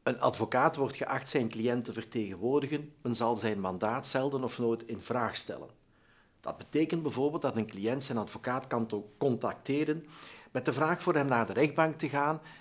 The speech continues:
en daar akkoord te gaan met de vordering van een andere partij en te zeggen dat men hem mag veroordelen, mits hij gedurende een bepaalde tijd mag afbetalen. Dat zijn zeer ingrijpende beslissingen die hij kan nemen.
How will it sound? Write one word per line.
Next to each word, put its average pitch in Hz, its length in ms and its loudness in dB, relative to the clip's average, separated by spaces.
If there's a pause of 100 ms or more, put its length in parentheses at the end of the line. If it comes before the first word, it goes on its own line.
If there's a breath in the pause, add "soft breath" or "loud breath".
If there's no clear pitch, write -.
(100)
en 131 160 -2
daar 117 180 4
akkoord 160 420 2
te 175 80 2
gaan 147 240 -2
met 120 140 -2
de 101 100 -8
vordering 135 420 0
van 120 100 0
een 110 120 -2
andere 131 340 -2
partij 143 600 0 (1040 loud breath)
en 127 180 2
te 117 100 -2
zeggen 143 240 2
dat 135 200 4
men 127 160 -2
hem - 200 -4
mag 120 220 0
veroordelen, 143 760 2
mits 139 240 2
hij 131 300 -2
gedurende 131 640 -2 (300 loud breath)
een 127 140 0
bepaalde 127 460 4
tijd 110 280 2
mag 107 220 -6
afbetalen. 110 720 -2 (540 soft breath)
Dat 107 180 -4
zijn 117 220 0
zeer 147 320 0
ingrijpende 127 560 0
beslissingen 123 560 2
die 117 160 -2
hij 113 160 0
kan 110 180 -4
nemen. 98 380 -2